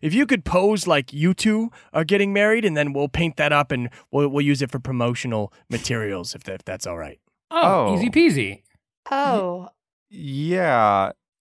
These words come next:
Speaker 3: Can you put a disclaimer or something in case this gets sent to my girlfriend?
Speaker 4: Oh my gosh.
Speaker 1: I mean, this will be mostly a local promotion, so you should be, you should be good there.
Speaker 3: Oh, okay.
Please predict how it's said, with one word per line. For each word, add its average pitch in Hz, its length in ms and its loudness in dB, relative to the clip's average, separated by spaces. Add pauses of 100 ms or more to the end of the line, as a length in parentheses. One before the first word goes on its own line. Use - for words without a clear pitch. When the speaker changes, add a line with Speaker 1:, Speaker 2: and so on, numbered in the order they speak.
(100)
Speaker 3:
Can 156 160 0
you 160 120 2
put 160 160 4
a 151 80 4
disclaimer 143 800 2
or 139 40 0
something 135 540 2
in 113 140 0
case 117 240 2
this 120 180 0
gets 113 220 2
sent 110 420 2 (600)
to - 100 -4
my 101 180 4
girlfriend? 110 720 0 (560)
Speaker 4:
Oh 165 140 -8
my 151 280 -14
gosh. - 100 -20 (280)
Speaker 1:
I 214 160 2
mean, 220 240 2
this 247 160 0
will 277 80 4
be 220 140 0
mostly 208 480 2
a 170 80 4
local 139 460 0
promotion, 107 600 -6
so - 140 -6
you 120 160 -2
should 127 260 -2
be, 110 380 -4
you 135 100 -10
should 120 200 -4
be 107 100 -4
good 101 240 -10
there. 98 320 -10 (300)
Speaker 3:
Oh, 160 300 2
okay. 92 340 -10